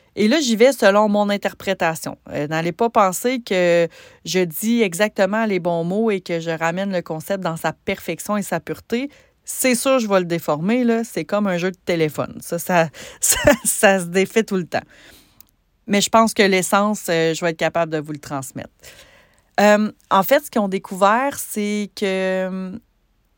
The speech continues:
il y avait un, un mécanisme dans notre cerveau qu'ils appellent le système réticulé activateur,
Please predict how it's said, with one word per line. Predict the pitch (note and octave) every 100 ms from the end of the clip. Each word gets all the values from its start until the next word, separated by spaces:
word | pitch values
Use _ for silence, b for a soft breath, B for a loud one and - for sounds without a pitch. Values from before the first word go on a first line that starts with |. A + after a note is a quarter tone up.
| _ _ _ _ _ -
il | F3+
y |
avait | F#3 F3 G3 A3 B3 B3+ - _ -
un, | F3+ F3+ F3 E3 E3 D#3+ -
un | F3
mécanisme | F#3 A#3+ A3 F#3+ A#3+ - E3+
dans | D#3+
notre | D#3 D3+
cerveau | - D#3 E3+ B3 -
qu'ils | F#3 D#3+ D#3+
appellent | D#3+ F3 F3+ E3
le |
système | D3 - E3 F#3 F3
réticulé | F3 F3 - - F3+
activateur, | F3 - - D3 D3 F#3+ A#3